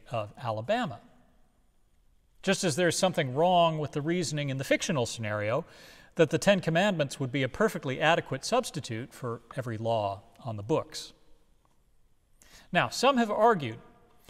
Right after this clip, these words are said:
that the Ten Commandments form the basis of Western legal systems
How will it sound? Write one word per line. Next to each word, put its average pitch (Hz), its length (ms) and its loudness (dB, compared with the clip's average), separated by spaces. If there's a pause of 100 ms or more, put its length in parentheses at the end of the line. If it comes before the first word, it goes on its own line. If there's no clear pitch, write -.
(240)
that 180 120 -2
the 165 80 2
Ten 202 220 6
Commandments 180 500 0
form 156 280 0
the 127 60 -2
basis 135 800 2
of 135 280 -6
Western 143 460 0
legal 147 280 -2
systems - 680 -12